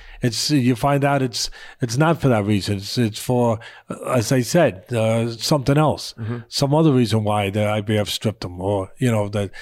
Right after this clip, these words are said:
Speaker 1: that's going on behind the curtain. Uh, that, that all of a sudden a relationship, you know, that's something that happened. But all,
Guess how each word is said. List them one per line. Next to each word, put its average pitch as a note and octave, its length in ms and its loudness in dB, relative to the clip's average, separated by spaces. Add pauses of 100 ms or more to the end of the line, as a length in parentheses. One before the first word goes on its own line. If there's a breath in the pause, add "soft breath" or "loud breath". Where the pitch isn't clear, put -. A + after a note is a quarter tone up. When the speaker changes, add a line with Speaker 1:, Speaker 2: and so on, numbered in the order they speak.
(180 loud breath)
Speaker 1:
that's A2 260 -2
going A#2+ 240 0
on A2 160 0
behind G2+ 300 -2
the G2+ 100 -2
curtain. G#2+ 440 -4 (380 loud breath)
Uh, G#2+ 260 0
that, G#2+ 360 -4 (180 soft breath)
that A#2 140 0
all A#2 100 2
of A2+ 60 0
a A2+ 60 -2
sudden A2 260 0
a G#2+ 80 0
relationship, G#2+ 960 -2
you B2 120 0
know, G#2+ 160 0
that's G#2 240 -4
something A2+ 280 -2
that G#2 120 -2
happened. G2+ 380 -4 (320 loud breath)
But - 320 2 (560 loud breath)
all, - 1040 -4